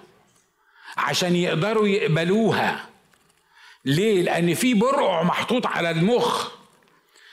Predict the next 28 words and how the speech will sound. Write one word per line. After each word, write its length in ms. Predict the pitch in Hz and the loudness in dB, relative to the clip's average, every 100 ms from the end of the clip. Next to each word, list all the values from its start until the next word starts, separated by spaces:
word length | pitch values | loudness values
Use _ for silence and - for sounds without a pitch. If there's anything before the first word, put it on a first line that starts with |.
| - - | -20 -6
لأن 300 | 175 180 175 | -2 0 0
في 240 | 151 240 | 0 0
حاجز 640 | - 208 247 262 214 190 156 | 0 -2 -2 0 0 0 0
محطوط 420 | 175 - 254 240 | -2 -2 -2 -2
على 220 | 151 175 | 0 0
الدماغ، 480 | 170 151 180 233 160 - 226 | 0 0 0 0 -2 -4 -2
مش 260 | 175 185 - | -2 -2 -2
قادرين 640 | 175 180 165 214 269 254 | -4 -2 0 0 2 2
ي-، 100 | 214 190 170 | 0 0 0
ي-، 480 | 170 - 170 170 175 | -2 0 0 2 0
يفهموا 560 | 175 180 233 247 202 123 - - | 0 -2 0 0 0 -2 -10 -4
الأمور 520 | 160 180 175 220 247 | -2 0 2 2 2
الروحية 600 | 202 185 - 233 226 208 - - | 2 0 0 0 0 -2 -4 -6
بالطريقة 540 | 160 175 - 196 233 185 | -4 -4 -2 0 0 0
الروحية. 540 | 180 151 214 190 - - - _ _ _ _ _ _ _ - - - - - - | 0 0 0 0 -2 -8 -20 _ _ _ _ _ _ _ -20 -20 -20 -20 -16 -4
الرسول 400 | 160 175 247 233 | -2 -2 0 0
هنا 220 | 202 240 | 2 0
بيقول 260 | 196 214 208 | 2 2 2
الجماعة 420 | 175 180 220 202 | 2 2 2 0
بتوع 140 | 233 | -2
العهد 360 | 196 180 208 180 | 0 0 -2 -2
القديم 360 | 190 170 214 220 | -2 0 0 0
كانوا 240 | 196 185 | 0 0
بيشوفوا 420 | 175 156 208 165 | 0 0 0 2
برقع، 280 | 180 185 165 | 2 2 0
ودول 220 | 185 202 | 0 0
غصب 340 | 202 175 165 165 | -2 -2 -2 0
عنهم. 460 | 160 143 113 107 | 0 -2 -4 -6